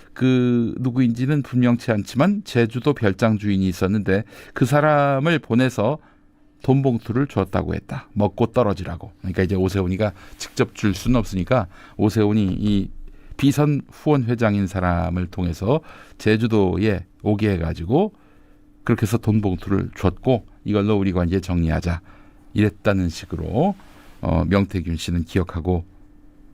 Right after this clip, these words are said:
있는 것입니다. 그래서 오세훈에게 악감정을 가지게 됐고 그래서, 어, 오세훈을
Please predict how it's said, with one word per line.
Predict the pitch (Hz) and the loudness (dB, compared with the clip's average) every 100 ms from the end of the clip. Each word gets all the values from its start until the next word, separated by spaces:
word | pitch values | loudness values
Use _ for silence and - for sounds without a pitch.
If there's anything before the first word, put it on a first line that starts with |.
| - | -6
있는 | - 113 92 | 2 2 2
것입니다. | 78 - 92 92 - | -4 -10 -16 -18 -12
그래서 | 117 110 143 - - | -6 -2 -2 -4 -4
오세훈에게 | 113 117 120 104 90 104 - | 0 2 2 0 0 -2 -4
악감정을 | 117 - 143 113 92 95 107 | -6 -2 2 2 0 -2 -4
가지게 | 101 95 92 | -8 -8 -6
됐고 | 87 82 - 185 226 - - - | -6 -8 -2 -2 -2 -8 -16 -2
그래서, | 175 - 87 - - - - | -2 -2 -6 -10 -20 -14 -2
어, | 90 87 85 | 2 2 0
오세훈을 | 107 104 104 85 98 190 | -2 0 0 0 0 -2